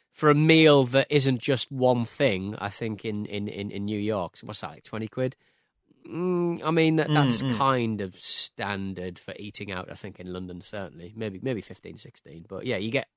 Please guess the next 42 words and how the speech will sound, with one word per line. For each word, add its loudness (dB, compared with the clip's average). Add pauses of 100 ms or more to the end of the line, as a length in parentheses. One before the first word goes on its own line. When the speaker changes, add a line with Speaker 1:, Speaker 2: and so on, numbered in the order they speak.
Speaker 1:
you -10
get -6
a -18
few -12
courses -14 (360)
for -16
that -12
amount -14
of -18
money. -18 (1700)
Speaker 2:
And -6
they've -6
got -6
to -10
throw 8
in 4
a -4
tip 2
as -2
well, 2
right? -4 (340)
Speaker 1:
Yeah, -2
Speaker 2:
Over 2
in -4
Speaker 1:
that's -2
Speaker 2:
the -4
Speaker 1:
true. 4
Speaker 2:
U 6
K -2
and 0
the -2
Speaker 1:
That's 2
Speaker 2:
U -8
S. -10
Speaker 1:
true. 6 (240)
Speaker 2:
Pricey, -6
Speaker 1:
Yeah, -2
about -2
that. -2 (360)
Speaker 2:
pricey -2
Speaker 1:
Mm. -10
Speaker 2:
stuff. -16